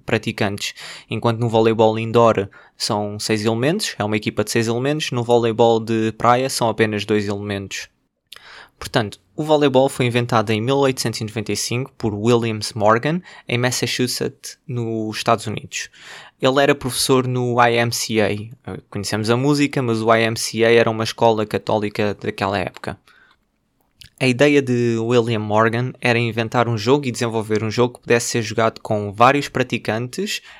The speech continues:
e de diversas idades. Portanto, ele misturou ali um bocado os jogos entre ténis, badminton e, e assim desenvolveu um jogo que, que é o que hoje nós em dia conhecemos por voleibol. Na altura, podia ser jogado com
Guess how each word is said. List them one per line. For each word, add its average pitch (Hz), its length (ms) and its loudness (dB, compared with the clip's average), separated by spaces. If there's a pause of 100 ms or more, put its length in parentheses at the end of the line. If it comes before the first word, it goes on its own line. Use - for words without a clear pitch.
e 123 100 -6
de 117 140 -4
diversas 117 540 -4
idades. 104 500 -4 (320)
Portanto, 127 340 -6
ele 123 120 0
misturou 127 520 -2
ali 120 240 -4
um 113 100 -8
bocado 113 300 -4
os 110 60 -8
jogos 110 320 -2
entre 107 260 -8
ténis, 135 460 -4
badminton 131 960 -4 (160)
e, 117 580 -8 (120)
e 123 100 -2
assim 120 220 -4
desenvolveu 113 420 -2
um 113 100 -6
jogo 120 560 -2
que, 113 400 -4 (120)
que - 100 0
é - 20 6
o 120 80 4
que - 140 -12
hoje 120 180 0
nós 117 200 -2
em 117 80 -4
dia 117 160 -2
conhecemos 120 360 -6
por - 160 -8
voleibol. 104 640 0 (340)
Na 120 120 0
altura, 123 400 0
podia 117 240 -4
ser 123 180 -2
jogado 131 380 0
com 127 360 -4